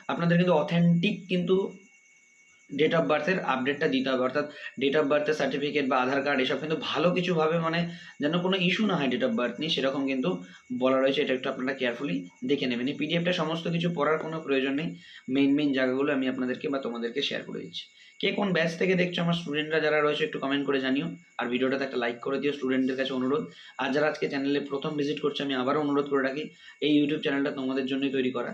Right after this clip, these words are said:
চ্যানেলটা মনে করে সাবস্ক্রাইব করে নিও, বেল আইকনটা all করে রেখো। সরকারি চাকরির সমস্ত আপডেট এগুলো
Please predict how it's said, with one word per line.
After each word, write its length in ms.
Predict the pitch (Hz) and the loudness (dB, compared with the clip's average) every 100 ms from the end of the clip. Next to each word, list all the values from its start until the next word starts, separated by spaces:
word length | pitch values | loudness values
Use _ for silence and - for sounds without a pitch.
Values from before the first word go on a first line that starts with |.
| - | -8
চ্যানেলটা 280 | 131 127 127 | -4 -2 0
মনে 220 | 123 127 | 0 -2
করে 120 | 127 | -2
সাবস্ক্রাইব 420 | 120 117 - 131 123 | -4 -8 -6 -6 -4
করে 160 | 127 131 | -2 -2
নিও, 180 | 147 | -2
বেল 140 | 151 123 | -2 -2
আইকনটা 280 | 117 117 117 | -2 -4 -4
all 80 | 120 | -4
করে 160 | 123 | -4
রেখো। 200 | 123 156 165 - - - | -4 -6 -8 -14 -20 -6
সরকারি 380 | 160 156 180 175 | 0 2 4 4
চাকরির 200 | 170 175 | 4 4
সমস্ত 340 | 170 165 170 | 2 0 0
আপডেট 280 | 160 131 143 | 0 0 0
এগুলো 160 | 139 | 0